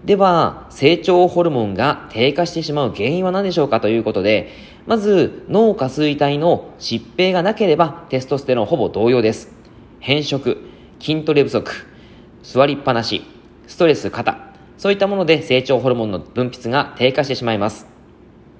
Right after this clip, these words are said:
じゃあ逆に促進するためにはどうしたらいいかというと、これもテストステロンと一緒です。筋トレ週二、三回以上する、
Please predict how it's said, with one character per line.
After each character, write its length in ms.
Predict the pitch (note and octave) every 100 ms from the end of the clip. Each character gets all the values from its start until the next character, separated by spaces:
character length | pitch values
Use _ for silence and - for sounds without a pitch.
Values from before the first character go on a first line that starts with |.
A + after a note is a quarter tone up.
| - - - -
じ 100 | E3+
ゃ 60 | F3
あ 40 |
逆 280 | B2+ B2 F3+
に 340 | F#3+ A#2 - - - -
促 240 | C3 -
進 260 | - G#3+ G#3
す 140 | G#3
る 100 | G3+
た 120 | G3+
め 100 | D3
に 100 | G#3
は 120 | F3+ C#3
ど 80 |
う 40 | C3+
し 60 |
た 80 | C3+
ら 60 | A2+
い 80 | A2+
い 40 |
か 280 | G2 - -
と 60 | C#3
い 80 | C3+
う 60 |
と、 420 | C#3 F#3 - - -
こ 100 | G3+
れ 80 | G#3+
も 180 | A3+
テ 160 | A3 C3+
ス 60 | C3
ト 100 | C3+
ス 60 |
テ 80 | C#3
ロ 100 | B2
ン 60 | A2+
と 120 | -
一 80 | G#2+
緒 100 | A2+
で 100 | A2
す。 160 | - - - - - -
筋 220 | D#3 D#3
ト 100 | D3+
レ 100 | C#3
週 260 | C3+ G3+ F3
二、 140 | G#2+
三 260 | G#2+ D#3 D#3+
回 220 | E3+ E3
以 40 | C#3+
上 160 | F2+
す 120 | -
る、 180 | G#2+ -